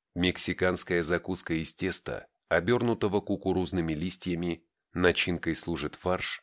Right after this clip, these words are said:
сыр, фрукты, овощи. Лора поражала всех своей красотой. Когда она проходила мимо, мои друзья, тетушки, кузины и дядюшки –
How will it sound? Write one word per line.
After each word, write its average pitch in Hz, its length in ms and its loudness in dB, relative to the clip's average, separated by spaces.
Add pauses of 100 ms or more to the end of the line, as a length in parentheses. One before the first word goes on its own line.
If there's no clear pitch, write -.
(140)
сыр, - 480 2 (120)
фрукты, 87 760 -2 (100)
овощи. 82 640 0 (840)
Лора 82 440 10
поражала 104 680 8
всех - 320 4
своей 101 400 8
красотой. 87 720 4 (380)
Когда 76 440 8
она 76 200 6
проходила 76 580 4
мимо, 73 460 4 (280)
мои 101 320 10
друзья, 95 600 6 (260)
тетушки, 80 680 6 (100)
кузины 80 520 6
и 80 200 4
дядюшки – 87 680 4